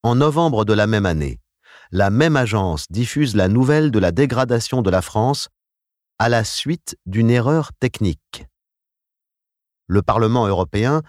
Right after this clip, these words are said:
a édicté en deux mille treize de nouvelles règles. Limitation des notations des États à trois par an, contrôle d'éventuels conflits d'intérêts et création d'un régime de responsabilité civile pour les agences de notation,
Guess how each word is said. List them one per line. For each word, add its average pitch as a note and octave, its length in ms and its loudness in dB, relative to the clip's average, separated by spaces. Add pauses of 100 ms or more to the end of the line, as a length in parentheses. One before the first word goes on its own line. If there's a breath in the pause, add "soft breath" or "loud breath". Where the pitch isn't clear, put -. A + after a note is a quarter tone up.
(220 loud breath)
a F2+ 140 0
édicté A2+ 500 0
en F2+ 100 0
deux F#2 120 0
mille A#2 220 0
treize D#3+ 340 0
de E2+ 100 -2
nouvelles G#2+ 320 2
règles. C2+ 480 -8 (640)
Limitation C#3 720 0
des G#2 120 0
notations A#2 500 0
des G2+ 220 0
États G#2 420 0
à D2+ 140 -4
trois B2+ 400 -2
par E2+ 260 -2
an, A2 220 -4 (600)
contrôle D3 520 0
d'éventuels C#3 640 0
conflits C3 400 -2
d'intérêts A#2 580 0
et F#2 140 -6
création C#3 580 -2
d'un E2+ 160 -2
régime B2+ 400 0
de E2 80 0
responsabilité A#2+ 920 -2
civile A#2 440 0
pour F2+ 160 -2
les E2+ 180 -2
agences A#2+ 320 0
de D2 100 -6
notation, E2+ 680 -4